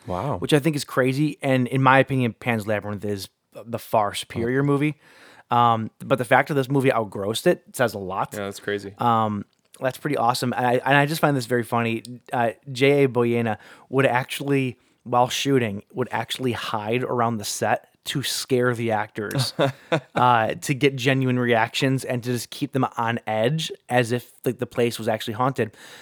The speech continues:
Speaker 2: And speaking of the place, I'm just gonna throw some fucking trivia at your face.
Speaker 1: Do it.
Speaker 2: Um, a, uh,
Speaker 1: You're doing an awesome job so far.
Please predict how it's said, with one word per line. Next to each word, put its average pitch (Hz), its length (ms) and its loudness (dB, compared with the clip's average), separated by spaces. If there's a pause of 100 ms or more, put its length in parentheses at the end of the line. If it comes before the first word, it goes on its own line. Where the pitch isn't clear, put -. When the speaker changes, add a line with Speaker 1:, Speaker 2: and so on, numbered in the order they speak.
(220)
Speaker 2:
And 139 100 -2
speaking 170 380 4
of 120 120 2
the 117 60 -8
place, 131 420 0
I'm 135 80 -4
just - 80 -12
gonna 104 180 -6 (200)
throw 131 240 -4
some 104 180 -8
fucking 107 380 -4
trivia 131 340 -2
at - 140 -10
your - 60 -16
face. - 340 -8
Speaker 1:
Do 127 160 -4
it. - 120 -8 (160)
Speaker 2:
Um, 113 440 0 (500)
a, 113 240 -4
uh, 101 300 -6 (1800)
Speaker 1:
You're 104 120 -4
doing 110 180 0
an 98 100 -2
awesome 98 340 -4
job 98 260 -8
so - 140 -12
far. - 240 -14